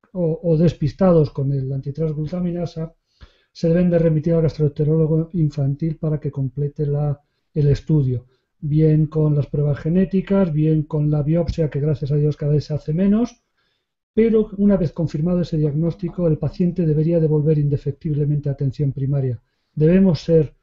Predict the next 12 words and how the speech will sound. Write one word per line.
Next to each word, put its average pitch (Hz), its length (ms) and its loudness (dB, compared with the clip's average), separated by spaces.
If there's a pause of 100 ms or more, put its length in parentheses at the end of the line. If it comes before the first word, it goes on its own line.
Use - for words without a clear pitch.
(260)
los 156 180 0
médicos 170 360 -2
de 156 80 0
atención 147 420 -6
primaria 156 540 -6 (320)
los 165 480 -2
que 170 360 -6 (280)
manejemos 160 880 -2
esta 165 320 -6
enfermedad 156 600 0
y 165 140 -2
llevemos 160 800 -4